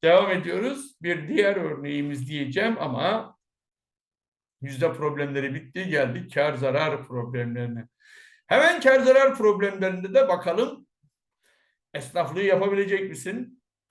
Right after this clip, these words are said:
Birlikte anlayalım. Karlı satış, zararlı satış, maliyetine satış, mal oluş fiyatı, değil mi? Enflasyon var, K D V var, e, zamlar var, döviz artıyor, düşüyor, kiralar artıyor.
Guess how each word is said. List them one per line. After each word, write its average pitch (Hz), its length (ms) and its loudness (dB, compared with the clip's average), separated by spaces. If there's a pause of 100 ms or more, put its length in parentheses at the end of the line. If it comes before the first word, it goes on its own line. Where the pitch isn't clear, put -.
(300)
Birlikte 143 500 -2
anlayalım. 165 800 -2
Karlı 151 280 0
satış, 151 400 -6
zararlı 156 440 0
satış, 160 580 -8
maliyetine 165 680 0
satış, 165 520 -6
mal 156 320 4
oluş 170 280 -6
fiyatı, 165 640 -2
değil 214 260 -4
mi? 135 200 -6 (680)
Enflasyon 175 680 0
var, 185 240 2
K 180 240 4
D 185 140 -2
V 190 180 2
var, 196 380 -2
e, 165 580 -4
zamlar 196 460 -2
var, 190 460 -2
döviz 202 320 0
artıyor, 202 760 -2
düşüyor, 214 580 -4
kiralar 214 440 0
artıyor. 220 600 0